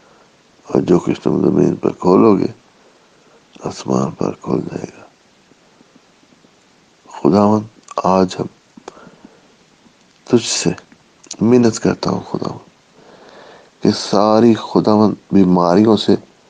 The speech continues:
खुदावंद अपने लोगों को शिफा दे। खुदावंद तुझसे मिन्नत करता हूँ खुदावंद जो भी तकलीफ में है, दर्द में है खुदावंद, उनको खुदावंद उससे बहाली दे खुदावंद तेरे यीशु नाम में।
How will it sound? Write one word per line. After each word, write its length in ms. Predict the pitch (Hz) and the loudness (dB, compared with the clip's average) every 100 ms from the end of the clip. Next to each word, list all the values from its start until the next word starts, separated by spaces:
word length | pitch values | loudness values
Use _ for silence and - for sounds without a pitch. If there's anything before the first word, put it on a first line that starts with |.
| _ - - _ - _ - - | _ -20 -20 _ -20 _ -20 -18
खुदावंद 460 | - 107 110 104 - | -4 0 2 0 0
अपने 300 | 87 104 101 | -4 2 4
लोगों 580 | 87 87 101 107 120 110 | 4 4 4 4 4 0
को 240 | 107 85 - _ - - - _ | 0 -4 -6 _ -20 -20 -20 _
शिफा 540 | - - - - - - | -8 -6 -6 -2 0 0
दे। 140 | - - | -2 -8
खुदावंद 480 | - - - 123 - - _ _ _ _ _ - - - - - | -8 -8 -8 -10 -14 -20 _ _ _ _ _ -20 -20 -20 -6 -2
तुझसे 280 | 123 - | 0 2
मिन्नत 380 | 113 113 117 117 | 4 4 4 2
करता 260 | - 95 92 | 0 0 0
हूँ 100 | 92 | 0
खुदावंद 460 | - 78 85 82 - | 0 2 2 0 0
जो 140 | 120 | 2
भी 120 | 127 123 | 4 2
तकलीफ 600 | 95 - 104 110 131 - | 0 2 4 4 4 -2
में 120 | 113 | -4
है, 100 | 107 - - | -6 -16 -2
दर्द 320 | 107 110 - | 2 2 2
में 160 | 113 - | -2 -2
है 100 | - | -4
खुदावंद, 400 | - - - - - - - - - - | -4 -4 -4 -8 -20 -18 -18 -18 -18 -2
उनको 260 | 127 113 107 | 0 2 0
खुदावंद 400 | - 90 92 95 | 2 2 4 2
उससे 220 | - 90 | 2 -2
बहाली 800 | 76 - 82 85 - 95 120 120 | -2 -2 -2 0 0 4 6 6
दे 120 | 87 | 4
खुदावंद 360 | - 58 62 - | 2 0 0 -2
तेरे 260 | - 95 | 2 4
यीशु 520 | 95 92 220 214 165 151 | 6 4 0 0 2 2
नाम 220 | 98 64 | 2 0
में। 180 | - | -6